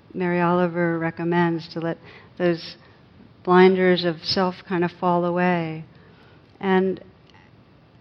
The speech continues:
part of why I chose to, to really focus on the poem is because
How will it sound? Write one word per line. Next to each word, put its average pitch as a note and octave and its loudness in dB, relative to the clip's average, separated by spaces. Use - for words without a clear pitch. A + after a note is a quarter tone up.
part A3 -2
of G3+ -2
why F#3+ 2
I F#3 2
chose F#3+ -4
to, E3+ -6
to - -16
really F3+ -4
focus F3+ -6
on F3 0
the F3 -2
poem A#3+ -6
is G3 -6
because F3+ -4